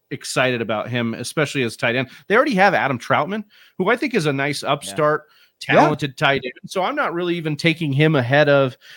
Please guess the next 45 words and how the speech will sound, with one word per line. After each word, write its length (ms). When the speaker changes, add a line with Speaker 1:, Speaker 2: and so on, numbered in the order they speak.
Speaker 1:
Adam 220
Troutman 380
on 100
the 80
same 300
team, 500
especially 460
in, 80
like, 140
a 40
dynasty 480
format. 520
So 280
Speaker 3:
What 120
about 120
you, 60
Johnny? 220
Speaker 1:
Taysom 420
Hill 200
probably 280
wears 300
Crocs, 600
Scott 380
Speaker 2:
<laughs> 0
Speaker 1:
says. 480
Speaker 2:
He 220
probably 340
does. 240
I, 220
I 180
Speaker 1:
And 80
he, 100
Speaker 3:
Probably 260
Speaker 1:
and 40
he, 0
Speaker 3:
helped 200
him 80
Speaker 1:
and 100
Speaker 3:
get 20
Speaker 1:
he 100
Speaker 3:
that 100
Speaker 1:
fucks 100
Speaker 3:
crazy 240
Speaker 1:
hard. 160
Speaker 3:
deal. 260